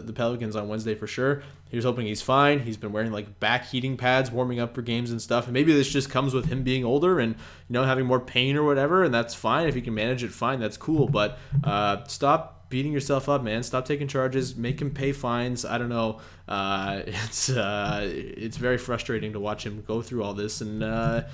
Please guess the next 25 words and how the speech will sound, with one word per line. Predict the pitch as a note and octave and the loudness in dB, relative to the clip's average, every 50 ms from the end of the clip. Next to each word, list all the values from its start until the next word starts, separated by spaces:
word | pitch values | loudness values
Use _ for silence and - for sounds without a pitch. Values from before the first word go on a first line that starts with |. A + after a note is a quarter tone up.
| - - - - - - - | -12 -12 -12 -12 -10 -8 -4
every | - C3+ C#3 D3 D3+ | -2 0 2 2 2
single | D#3 E3+ E3 D#3+ D#3+ | 2 2 2 2 4
time | E3 E3 E3 E3 | 4 4 4 4
he | E3 | 4
goes | D#3 E3 D3 | 4 4 4
down | E3 D#3+ E3 | 4 4 4
to | E3 | 4
the | D#3+ D#3 | 2 0
ground, | - C3+ B2 C3+ C#3 D#3 F3+ F3+ | 0 2 2 4 6 6 6 4
I'm, | D3 C#3 | 4 4
like, | C#3+ C#3+ C#3 C#3 | 4 4 4 2
stressed | - - - - C#3+ D3 - E3+ | 0 -2 0 2 2 2 2 0
about | D3+ D#3+ D#3 D#3+ E3 | 0 2 4 4 4
it. | F3 - - | 2 0 0
I | - B2 | 0 2
know | C3 C#3 D3+ | 4 4 4
he's | D3+ C#3+ | 4 4
gonna | D#3 D3+ D3+ | 4 4 2
come | D#3 D#3 D3 C#3 | 2 0 2 4
back | C#3 C#3 C3 C#3 | 4 4 4 4
up | D3 D3+ D3+ - | 2 0 2 2
most | C3+ C#3 C#3 - | 0 -2 -2 -2
of | D3 C3 | -4 -6
the | B2 | -6
time, | B2 - B2+ C#3 D3 D#3 D#3 | -4 -2 0 0 0 0 -2